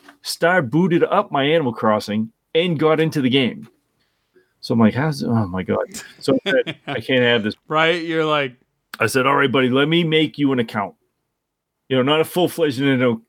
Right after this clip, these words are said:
Speaker 1: Nintendo account with an email and stuff, but I will, you know, I, you can make a, a account just on the,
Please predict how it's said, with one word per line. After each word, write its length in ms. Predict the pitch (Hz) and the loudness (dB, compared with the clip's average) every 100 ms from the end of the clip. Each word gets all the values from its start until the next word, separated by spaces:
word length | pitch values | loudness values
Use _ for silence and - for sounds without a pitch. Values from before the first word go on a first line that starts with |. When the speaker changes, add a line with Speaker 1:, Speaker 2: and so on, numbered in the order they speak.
| _ | _
Speaker 1:
Nintendo 540 | 139 127 113 131 123 113 | -2 -2 0 0 2 0
account 260 | 113 113 | 0 -2
with 100 | 110 | 0
an 100 | 110 | 0
email 340 | 113 107 104 95 | 0 0 0 -6
and 80 | - | -4
stuff, 180 | 101 - | -6 -2
but 120 | 110 | 0
I 160 | 110 | 2
will, 400 | 117 117 113 110 - - - _ _ _ _ _ _ | 2 2 2 -2 -10 -20 -20 _ _ _ _ _ _
you 180 | 123 120 | 0 0
know, 220 | 98 - | 0 -4
I, 240 | 127 123 117 | -2 -2 -2
you 180 | 147 143 | -2 0
can 160 | 151 139 | 2 2
make 240 | 147 120 | 2 2
a, 160 | 117 107 | -2 -2
a 60 | 113 | -6
account 440 | 107 - 110 98 - _ - | -6 -6 -6 -6 -10 _ -6
just 240 | 117 - | -4 -2
on 220 | 113 104 | -2 0
the, 260 | 101 98 | 0 -2